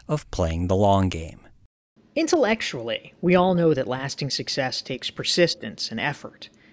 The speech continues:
Speaker 2: And yet, so much of our culture pushes us toward doing what's easy, what's guaranteed, and what looks glamorous in the moment.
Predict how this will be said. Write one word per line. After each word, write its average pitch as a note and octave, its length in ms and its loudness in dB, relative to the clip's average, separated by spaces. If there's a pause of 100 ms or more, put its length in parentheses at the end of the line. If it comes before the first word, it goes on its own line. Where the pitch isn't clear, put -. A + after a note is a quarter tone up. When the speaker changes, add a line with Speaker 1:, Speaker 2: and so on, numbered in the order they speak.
(200)
Speaker 2:
And G3+ 160 4
yet, D#4 320 2
so - 360 0
much C4 320 0
of E3+ 80 2
our D3 100 2
culture - 460 -4
pushes - 600 -4
us - 300 -6
toward D3+ 540 -2
doing G3+ 260 4
what's E3 260 -2
easy, D3 640 0
what's A2+ 300 -10
guaranteed, D3+ 1080 -2 (240)
and D3+ 100 -4
what D3 100 -4
looks C#3 200 -6
glamorous C#3+ 760 -4
in A#2 80 -6
the A#2 80 -4
moment. A#2+ 460 -6